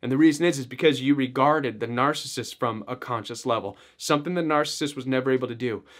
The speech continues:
You genuinely loved the narcissist. You put all of your effort into it. You gave that relationship all you had, consciously, something the narcissist never did.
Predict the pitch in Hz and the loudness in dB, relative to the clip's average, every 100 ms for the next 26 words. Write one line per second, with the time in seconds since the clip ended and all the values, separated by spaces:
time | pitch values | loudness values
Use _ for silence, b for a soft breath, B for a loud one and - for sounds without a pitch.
0 | b 127 170 151 170 175 156 147 139 139 | b -4 -4 2 2 4 2 4 4 2
1 | 139 135 117 113 110 - 120 - 156 190 | 0 -2 -4 -4 -4 -8 -10 -8 -8 -6
2 | - - 165 165 143 139 135 127 131 123 | -4 -2 0 2 0 0 0 -2 -4 -4
3 | 117 120 113 B B 151 180 143 160 160 | -4 -6 -6 B B -4 -4 0 2 2
4 | 156 151 151 147 143 143 135 156 147 143 | 2 0 2 2 0 -2 -4 -2 0 0
5 | 147 139 151 165 135 - _ _ _ _ | 2 0 0 -2 -4 -8 _ _ _ _
6 | _ _ _ _ - 220 - 147 - 101 | _ _ _ _ 2 2 2 -4 -4 -8
7 | 87 _ _ _ _ _ _ _ _ _ | -10 _ _ _ _ _ _ _ _ _
8 | - 190 180 180 160 170 175 - 165 147 | 4 4 4 0 4 4 2 0 -4 -2
9 | 156 165 143 135 120 101 | 2 2 2 0 -2 -2